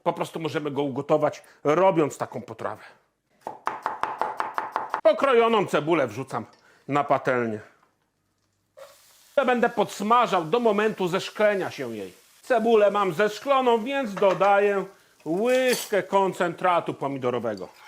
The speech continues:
Taką dużą, o. I podsmażam, redukuję go.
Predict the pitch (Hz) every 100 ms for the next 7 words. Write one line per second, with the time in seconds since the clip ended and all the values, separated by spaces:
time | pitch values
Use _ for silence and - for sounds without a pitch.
0 | - - - 196 185 185 170 156 170 175
1 | 151 117 98 98 98 95 _ _ _ _
2 | _ _ _ _ _ _ _ _ _ _
3 | _ _ _ _ _ _ - - - -
4 | - - - - 139 - 156 151 123 113
5 | 165 190 170 - 156 107 98 -